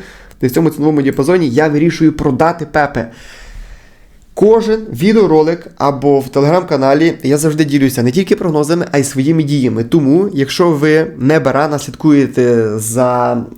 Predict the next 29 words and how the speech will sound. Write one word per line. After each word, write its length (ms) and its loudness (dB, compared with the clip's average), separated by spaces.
Ютубом 680 0
і 120 2
дивитеся 480 0
відеоролики, 480 0
то 100 -8
ви 80 2
однозначно 480 -2
бачили, 400 -2
коли 220 2
я 80 0
продавав 540 0
Пепе, 320 -2
що 160 -6
більше 240 -2
питань 320 -2
не 80 0
було, 360 2
а 80 0
ти 120 2
не 100 -2
продав, 420 0
а 60 -2
ти 120 -6
не 80 -2
казав. 420 0
Казав, 460 0
потрібно 260 -2
дивитися 480 -2
мої 480 0